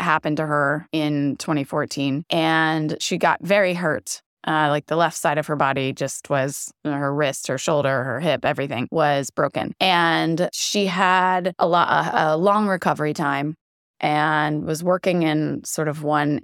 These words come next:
area and, uh, had to, you know, switch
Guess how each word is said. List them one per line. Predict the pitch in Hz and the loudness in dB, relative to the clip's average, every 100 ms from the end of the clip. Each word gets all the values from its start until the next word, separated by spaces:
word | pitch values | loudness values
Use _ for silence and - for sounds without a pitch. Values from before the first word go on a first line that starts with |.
| - | -4
area | 143 147 147 143 135 143 - | 0 0 2 2 2 0 -2
and, | 151 151 151 147 151 160 - _ | -2 0 -2 -2 -4 -6 -10 _
uh, | - 156 147 143 | -2 0 2 2
had | 135 - 151 | 0 0 -2
to, | - 156 139 _ - - 214 214 | 0 -2 -4 _ -16 -14 -14 -8
you | 302 240 | -2 0
know, | 170 | 0
switch | 160 - 170 - | 0 -2 -2 -4